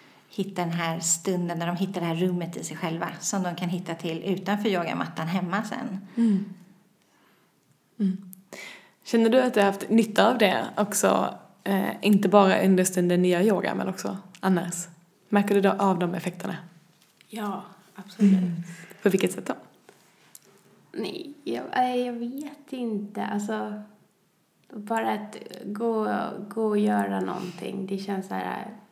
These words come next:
Speaker 3: mycket bättre än att, eh, sitta hemma och
Speaker 2: Mm.
Speaker 3: inte göra någonting, liksom. Det
Speaker 2: Mm.
Speaker 3: känns så här, ja, men nu, nu har jag gjort min del av dag-, av dagen, liksom.
Speaker 2: Mm.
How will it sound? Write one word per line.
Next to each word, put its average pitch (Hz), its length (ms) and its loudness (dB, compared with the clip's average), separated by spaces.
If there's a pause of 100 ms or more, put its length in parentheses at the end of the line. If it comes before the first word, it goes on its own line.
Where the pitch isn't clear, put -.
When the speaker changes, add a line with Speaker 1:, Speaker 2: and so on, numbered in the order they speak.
(320)
Speaker 3:
mycket 208 460 -2
bättre - 460 -4 (480)
än 196 260 -4
att, - 440 -10
eh, 185 200 -6
sitta 190 260 -6
hemma 190 500 -4 (960)
och 208 60 -14
Speaker 2:
Mm. 208 160 2
Speaker 3:
inte 202 240 2
göra 185 320 -2
någonting, 180 720 -4
liksom. - 420 -14 (260)
Det 226 100 -2
Speaker 2:
Mm. 208 120 2
Speaker 3:
känns 196 280 -2
så 202 60 -4
här, 185 420 -2 (160)
ja, 220 140 -4
men 226 220 0
nu, 233 400 -2 (100)
nu 247 260 -2
har 233 100 2
jag 202 160 2
gjort 202 400 -2 (1120)
min 220 340 2
del 196 400 -2 (720)
av 196 180 -4
dag-, - 280 -4 (200)
av 190 160 -4
dagen, - 480 -8 (120)
liksom. 202 460 -16 (300)
Speaker 2:
Mm. 208 240 0